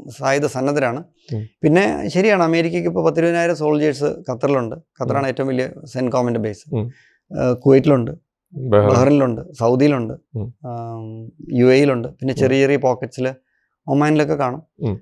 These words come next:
Speaker 1: ആ, എല്ലായിടത്തും ഉണ്ട്. ജി സി സി is, ഓ-, ഓ-, ഓയിൽ പ്രൊട്ടക്ട് ചെയ്യാന്നുള്ളത് ലോകത്തിന്റെ ആവശ്യമാണ്.
Speaker 2: ഉം, ഉം.
Speaker 1: അപ്പം, ആ,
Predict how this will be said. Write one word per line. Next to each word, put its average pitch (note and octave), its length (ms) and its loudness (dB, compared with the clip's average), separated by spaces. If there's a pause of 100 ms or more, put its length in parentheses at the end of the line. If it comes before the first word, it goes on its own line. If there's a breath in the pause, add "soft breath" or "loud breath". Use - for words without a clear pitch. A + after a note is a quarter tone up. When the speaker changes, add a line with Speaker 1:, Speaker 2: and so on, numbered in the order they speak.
(100)
Speaker 1:
ആ, F3 80 -4
എല്ലായിടത്തും G#3+ 460 2
ഉണ്ട്. D#3+ 140 4
ജി C3+ 100 2
സി C3+ 160 -2
സി E3+ 260 2
is, E3 140 -4
ഓ-, D#3+ 400 -4 (120)
ഓ-, - 140 -8 (100)
ഓയിൽ E3 360 4 (240)
പ്രൊട്ടക്ട് D3+ 300 -2
ചെയ്യാന്നുള്ളത് D#3 760 -2
ലോകത്തിന്റെ D3+ 400 2
ആവശ്യമാണ്. B2+ 440 -2
Speaker 2:
ഉം, G#2+ 220 -4
ഉം. F#2+ 140 -8 (340)
Speaker 1:
അപ്പം, C#3+ 320 -4 (480)
ആ, C3+ 280 -8